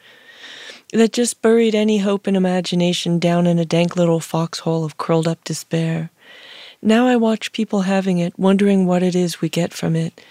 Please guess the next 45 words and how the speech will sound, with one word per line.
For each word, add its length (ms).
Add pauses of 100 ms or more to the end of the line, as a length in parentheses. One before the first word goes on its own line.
(380)
The 100
certainty 600
of 100
despair, 720
is 120
even 240
that 220
kind 200
of 100
certainty 480
so 240
worth 260
pursuing? 600 (640)
Stories 500
trap 420
us, 160
stories 560
free 340
us. 300
We 100
live 240
and 140
die 280
by 200
stories. 640 (520)
But 100
hearing 280
people 320
have 160
the 100
conversation 800
is 140
hearing 240
them 220 (560)
tell 200
themselves 420
a 80
story 380
they 100
believe 380
is 100
being 220
told 320
to 100
them. 300